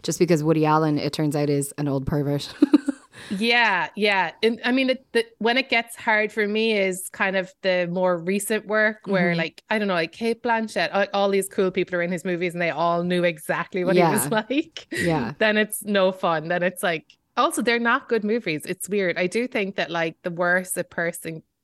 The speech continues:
Speaker 2: gets, maybe, like, their work suffers for it too. I mean, especially with things like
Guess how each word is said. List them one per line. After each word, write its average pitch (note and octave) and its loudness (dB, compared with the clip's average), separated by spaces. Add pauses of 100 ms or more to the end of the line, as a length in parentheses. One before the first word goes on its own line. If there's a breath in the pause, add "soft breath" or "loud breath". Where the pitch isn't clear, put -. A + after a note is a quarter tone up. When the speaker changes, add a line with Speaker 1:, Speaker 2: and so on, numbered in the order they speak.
(420)
Speaker 2:
gets, E3 -4 (560 soft breath)
maybe, F3+ 0
like, E3 -2
their E3 -2
work E3 -4
suffers C4 -2
for B3 -2
it B3 -6
too. A3+ 0
I G#3+ 0
mean, B3 2
especially B3 -2
with A3 0
things G3 -4
like F3+ -2